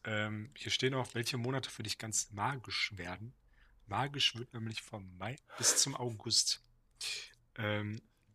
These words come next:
da stand, die Liebe wird sie verzaubern und ü-, alles, was überraschend ist, hat einen tieferen Sinn.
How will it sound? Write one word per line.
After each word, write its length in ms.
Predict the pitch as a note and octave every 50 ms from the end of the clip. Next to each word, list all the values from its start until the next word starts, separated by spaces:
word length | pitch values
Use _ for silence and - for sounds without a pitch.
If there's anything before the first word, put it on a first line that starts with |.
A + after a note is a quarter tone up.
| _
da 80 | - G2+
stand, 380 | - - - - C3 D3+ D3+ - - -
die 60 | G#2
Liebe 360 | G2+ G#2 B2+ D#3 D#3+ D#3 C3
wird 120 | A#2+ - -
sie 120 | - - B2+
verzaubern 720 | - B2 A2+ - - - G2 G2 A#2+ B2+ C#3 D3 E3 E3+ - _ _ _ _ _ - _ _ _ _
und 180 | - A2+ A2 -
ü-, 80 | - - - _ _ _ _
alles, 380 | - C3 C#3+ D3+ C#3+ - -
was 160 | B2 B2 -
überraschend 600 | - C#3+ A#2 A#2+ A2+ - C3+ C3 - - C#3 -
ist, 280 | B2+ A#2+ - - - -
hat 120 | A#2+ - -
einen 120 | A2 G#2
tieferen 520 | - - A#2 G#2+ - A2+ G#2 G2 G2 F#2 E2+
Sinn. 220 | - F2 D#2 D2+